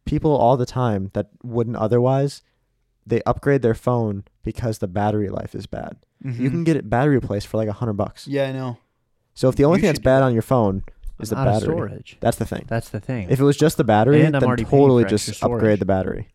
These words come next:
Speaker 2: Yeah, you shouldn't be paying for extra storage. You should
Speaker 3: Well,
Speaker 2: just get a new phone, I guess. Probably.
Speaker 3: I have to pay for storage, otherwise I lose stuff that's on my phone that I need. That's the thing.
Speaker 2: You wouldn't lose it, though. It just wouldn't be backed up.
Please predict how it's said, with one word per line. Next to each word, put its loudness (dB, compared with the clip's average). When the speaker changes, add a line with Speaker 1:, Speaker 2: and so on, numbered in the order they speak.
Speaker 2:
Yeah, -18
you -18
shouldn't -16
be -20
paying -20
for -20
extra -20
storage. -20
You -20
should -18
Speaker 3:
Well, -18
Speaker 2:
just -20
get -20
a -20
new -20
phone, -20
I -20
guess. -20
Probably. -18
Speaker 3:
I -20
have -16
to -20
pay -8
for -10
storage, -8
otherwise -6
I -10
lose -10
stuff -12
that's -12
on -12
my -14
phone -14
that -18
I -20
need. -16
That's -10
the -14
thing. -14
Speaker 2:
You -12
wouldn't -8
lose -4
it, -12
though. -16
It -14
just -14
wouldn't -8
be -10
backed -10
up. -8